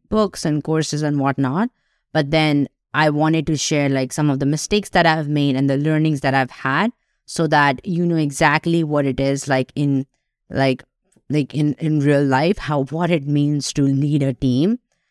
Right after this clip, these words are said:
and, uh, what it means to lead a big team and also a,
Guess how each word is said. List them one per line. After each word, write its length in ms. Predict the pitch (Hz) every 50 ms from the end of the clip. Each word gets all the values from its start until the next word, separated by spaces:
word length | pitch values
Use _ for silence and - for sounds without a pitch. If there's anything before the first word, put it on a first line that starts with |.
| _ _ _ -
and, 500 | - 156 156 143 139 139 139 135 127 - - _ -
uh, 200 | 135 135 127 127
what 160 | 139 147 151
it 140 | 156 143 143
means 340 | 147 151 143 147 147 135 -
to 80 | - 151
lead 320 | 139 135 143 135 135 127 -
a 100 | - 127
big 340 | 139 151 196 214 208 - _ -
team 420 | 208 190 185 185 180 175 175 143
and 160 | - 147 139
also 600 | 107 135 139 135 - - - 135 131 131 127 123 -
a, 400 | - 120 127 127 127 127 120 -